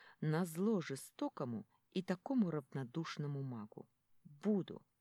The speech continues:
А он теперь с полным правом может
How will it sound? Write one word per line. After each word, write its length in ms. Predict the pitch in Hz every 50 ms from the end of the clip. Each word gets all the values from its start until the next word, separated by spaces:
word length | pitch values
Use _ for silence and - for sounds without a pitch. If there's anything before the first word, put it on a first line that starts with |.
| _ _ _ _ _ _ _ _
А 220 | - 127 131 135 147
он 240 | 214 302 330 302
теперь 420 | - - 135 - - 139 131 120 - _ - - - -
с 180 | - - - _
полным 400 | - 359 359 359 359 339 330 330 -
правом 580 | - - 175 156 147 135 135 120 139 131 120 _ _ - _
может 480 | - 160 175 175 175 165 - 160 - -